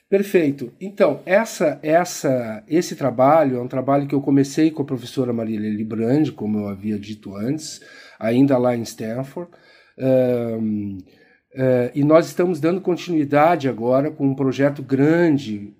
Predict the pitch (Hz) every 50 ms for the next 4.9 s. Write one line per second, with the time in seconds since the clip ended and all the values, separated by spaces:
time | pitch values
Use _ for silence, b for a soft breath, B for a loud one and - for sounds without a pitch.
0 | _ _ 110 113 113 123 139 139 139 139 B B B B B B B 113 117 113
1 | 113 107 107 120 - - 135 139 139 135 131 123 117 113 120 123 123 123 117 127
2 | 127 123 117 123 131 131 135 127 110 104 - 123 113 - - 113 104 - 143 156
3 | 180 175 - - 139 123 123 123 131 143 139 131 123 107 117 117 127 127 135 147
4 | 180 190 185 214 220 220 - _ _ _ _ _ - 101 107 131 156